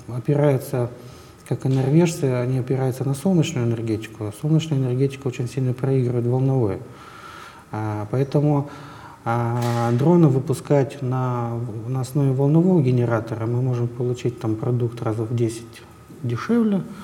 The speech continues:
размеров намного меньше, то есть, <clears throat> соответственно, новые ниши открываются, ну и так далее. Там чё, такой огромный пласт,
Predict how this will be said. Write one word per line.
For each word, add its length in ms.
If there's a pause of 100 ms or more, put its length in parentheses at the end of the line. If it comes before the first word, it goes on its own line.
(320)
размеров 560 (320)
намного 340
меньше, 440
то 160
есть, 160 (420)
<clears throat> 560
соответственно, 560
новые 320
ниши 320
открываются, 640
ну 240
и 20
так 220
далее. 220
Там 320
чё, 120 (300)
такой 240
огромный 360
пласт, 380